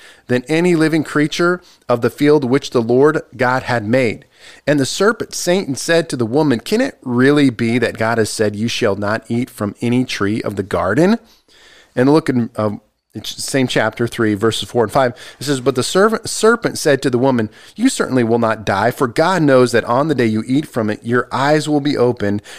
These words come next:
That is, you will have greater awareness, and you will be like God, knowing the difference between good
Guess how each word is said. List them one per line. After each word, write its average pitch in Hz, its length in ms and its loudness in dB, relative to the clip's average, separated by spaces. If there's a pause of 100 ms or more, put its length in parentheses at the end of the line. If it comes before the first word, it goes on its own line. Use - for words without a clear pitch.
(120)
That 131 180 2
is, 127 160 0
you 127 100 0
will 123 60 0
have 120 200 -2
greater 127 460 2
awareness, 123 840 2 (300)
and 123 140 0
you 127 80 4
will 123 100 4
be 123 240 0
like 131 260 0
God, 101 320 -2 (280)
knowing 170 440 4
the 151 80 2
difference 127 400 0
between 113 580 0
good 135 440 4